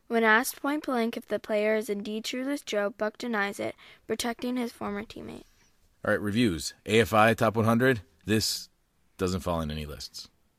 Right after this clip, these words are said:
Speaker 1: Oh, that doesn't really surprise me.
Speaker 2: <laughs>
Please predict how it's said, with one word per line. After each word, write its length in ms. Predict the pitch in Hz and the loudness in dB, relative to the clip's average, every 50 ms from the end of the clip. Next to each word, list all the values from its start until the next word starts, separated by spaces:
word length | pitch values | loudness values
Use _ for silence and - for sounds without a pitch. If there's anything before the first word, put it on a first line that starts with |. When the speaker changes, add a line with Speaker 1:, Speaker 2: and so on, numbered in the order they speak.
| _ - | _ -6
Speaker 1:
Oh, 100 | - 220 | -4 -4
that 160 | 214 214 208 | -4 -4 -6
doesn't 240 | - 202 190 262 - | -8 -12 -14 -16 -16
really 220 | - 233 - - - | -18 -16 -16 -16 -16
surprise 500 | - - - - - - 247 254 - - | -18 -18 -18 -18 -16 -16 -16 -16 -18 -18
me. 180 | - 226 247 - - - - - - _ _ - - - - - - | -18 -18 -18 -18 -20 -20 -20 -20 -20 _ _ -20 -20 -20 -20 -20 -16
Speaker 2:
<laughs> 100 | - | -18